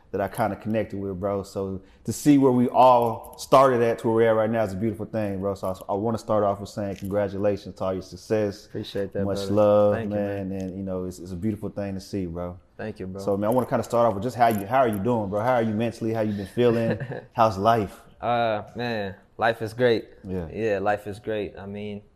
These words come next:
Speaker 2: it's been a lot of, um, you know, great manifestations that have taken place.
Speaker 1: Facts.
Speaker 2: It's good to see the fruits of your labor and see, you know, ideas and things that you had in your mind, uh, coming to fruition. And so ultimately I feel good and, and,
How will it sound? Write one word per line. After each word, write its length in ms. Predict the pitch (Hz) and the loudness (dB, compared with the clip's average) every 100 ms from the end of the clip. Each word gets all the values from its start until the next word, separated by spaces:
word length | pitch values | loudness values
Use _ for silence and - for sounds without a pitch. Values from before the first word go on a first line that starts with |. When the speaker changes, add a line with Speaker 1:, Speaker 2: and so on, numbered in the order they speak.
| _ _ _ _ - | _ _ _ _ -16
Speaker 2:
it's 140 | 95 | -8
been 180 | 110 107 | -6 -4
a 60 | |
lot 260 | 104 104 104 | 0 0 0
of, 140 | 104 98 | -2 -6
um, 380 | 107 101 98 95 _ - | -8 -8 -8 -12 _ -14
you 100 | 98 | -12
know, 280 | 95 98 95 - | -8 -10 -12 -4
great 240 | 117 - | -4 -2
manifestations 880 | 110 110 101 104 - 110 104 104 101 | -4 -6 -4 -6 -4 -4 -2 -6 -6
that 120 | 101 | -4
have 140 | 101 - | -4 -4
taken 300 | 104 101 98 | -4 -4 -10
place. 520 | - 107 107 - - - - | -4 -4 -4 -10 -20 -14 -6
Speaker 1:
Facts. 220 | 85 82 | -6 -4
Speaker 2:
It's 120 | 107 | -4
good 180 | - - | -4 -4
to 80 | 104 | -4
see 160 | 117 | -2
the 100 | 107 | -2
fruits 300 | 98 123 104 | -2 -6 -6
of 100 | 107 | -6
your 120 | 101 | -4
labor 420 | 95 98 98 95 95 | -2 -2 -4 -6 -8
and 200 | 95 95 | -12 -14
see, 180 | - | -10
you 260 | 98 95 101 | -8 -8 -8
know, 240 | 95 90 - | -10 -10 -2
ideas 500 | 104 104 104 104 95 | -2 -2 -2 -4 -4
and 160 | 95 92 | -8 -6
things 300 | 107 104 95 | -6 -6 -8
that 180 | 92 | -8
you 80 | 101 | -8
had 220 | 98 101 | -4 -4
in 120 | 92 190 | -4 -8
your 100 | 95 | -8
mind, 420 | 95 104 101 101 _ _ _ _ | -8 -8 -10 -12 _ _ _ _
uh, 200 | 95 95 | -8 -8
coming 280 | - 117 110 | -6 -8 -8
to 140 | - 113 | -8 -8
fruition. 560 | 101 104 117 - 87 - | -4 -2 -2 -6 -12 -14
And 220 | 90 90 82 | -14 -12 -14
so 280 | - 85 | -8 -4
ultimately 460 | 104 - 98 92 92 | -4 -6 -10 -6 -4
I 80 | 90 | -6
feel 240 | - 95 | -6 -8
good 340 | 90 101 101 95 | -6 -4 -4 -4
and, 240 | 90 90 - | -8 -12 -16
and, 200 | 90 | -16